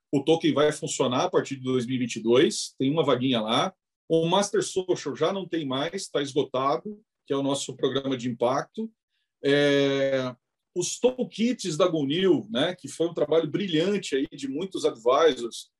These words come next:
que já começaram a desenvolver o que que eu faço com esses experimentos todos, como é que eu aplico isso nas empresas e tal. A gente ainda tem onze vagas lá pro toolkit. Por favor, também é uma opção pra vocês se candidatarem.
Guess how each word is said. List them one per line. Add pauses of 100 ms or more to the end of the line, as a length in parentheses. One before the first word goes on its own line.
(160)
que
já
começaram
a
desenvolver (260)
o
que
que
eu
faço
com
esses
experimentos
todos,
como
é
que
eu
aplico
isso
nas
empresas
e
tal. (240)
A
gente
ainda
tem
onze
vagas
lá
pro
toolkit. (260)
Por
favor,
também
é
uma
opção
pra
vocês
se
candidatarem.